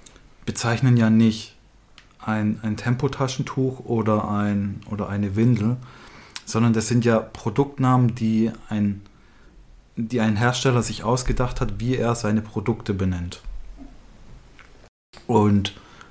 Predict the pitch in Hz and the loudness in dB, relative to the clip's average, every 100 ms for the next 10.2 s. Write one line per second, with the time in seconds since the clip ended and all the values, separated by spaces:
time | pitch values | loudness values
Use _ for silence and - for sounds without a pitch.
0 | - _ _ - 107 - 135 143 127 117 | -20 _ _ -6 -6 0 4 4 4 0
1 | 127 - 110 123 127 196 190 - 185 185 | -2 -4 -2 0 2 2 0 2 2 4
2 | 160 147 151 151 - 165 - 139 180 196 | 0 0 0 -2 -8 -6 -2 -2 -2 -2
3 | 117 113 113 113 - - - - - - | 0 2 0 -2 -12 -20 -18 -18 -18 -20
4 | - - - - - - - 120 - 117 | -20 -20 -20 -20 -20 -12 -2 -2 0 2
5 | 110 104 98 92 90 - - - - - | 4 4 4 2 0 -8 -18 -20 -20 -20
6 | - - - - - - - - _ - | -20 -20 -20 -20 -20 -20 -20 -20 _ -20
7 | - - 123 123 123 113 107 104 104 113 | -10 2 4 4 2 2 2 2 2 2
8 | 156 - 185 160 107 110 107 107 - - | 2 2 2 2 0 2 2 0 -6 -4
9 | 113 123 151 139 165 - 110 110 104 110 | 0 2 2 0 -2 -4 -2 2 2 0
10 | 147 175 | -2 -2